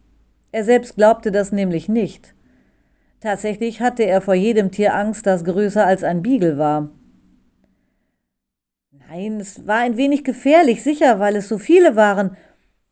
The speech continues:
Aber in der Regel flüchten Wildtiere bei einem Schuss. So ist es hier ja auch gewesen. Ich habe drei Schüsse auf zwei Schweine abgegeben. Doch als ich mir dann die Kadaver ansehen wollte,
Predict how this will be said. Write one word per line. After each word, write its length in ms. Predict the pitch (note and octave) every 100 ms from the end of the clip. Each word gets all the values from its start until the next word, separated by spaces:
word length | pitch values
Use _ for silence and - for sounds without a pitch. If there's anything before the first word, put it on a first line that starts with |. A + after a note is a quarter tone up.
| _ -
Aber 320 | F3 F3 F3
in 140 | E3+
der 180 | E3+ E3
Regel 280 | E3+ G3 G#3+
flüchten 480 | G#3+ A#3 - G#3+ F3+
Wildtiere 500 | F#3 F3+ A3 A3+ G3+
bei 140 | F3+
einem 240 | D#3 E3 D3+
Schuss. 520 | - E3 C#3+ - - _ _ _ _ _ _ _
So 160 | G#3+ C#4
ist 180 | C#4+
es 120 | C4+ -
hier 180 | C4+ B3
ja 180 | A#3
auch 200 | D4+ D#4+
gewesen. 680 | B3+ G3 G#3 G#3 F#3 F#3+ F#3 _ _ _ _ _ _ _ _
Ich 120 | G#3+
habe 200 | A#3 A3
drei 320 | G#3+ G#3+ B3
Schüsse 420 | C4 C4+ C4+ D#4
auf 140 | A3 -
zwei 320 | - G#3 A#3+
Schweine 400 | B3 C4 C#4+ A3
abgegeben. 720 | G3 - F#3 G3 G3 G3 G3 _ _ _ _ _ _ _ _
Doch 160 | F3 -
als 140 | F3 G3
ich 140 | -
mir 120 | F#3+
dann 220 | F#3 G#3
die 100 | G#3
Kadaver 560 | G#3 F#3 F3+ A3 C4+ G3
ansehen 420 | D3+ F#3+ G3+ G3+
wollte, 420 | G#3 G#3+ A#3+ A#3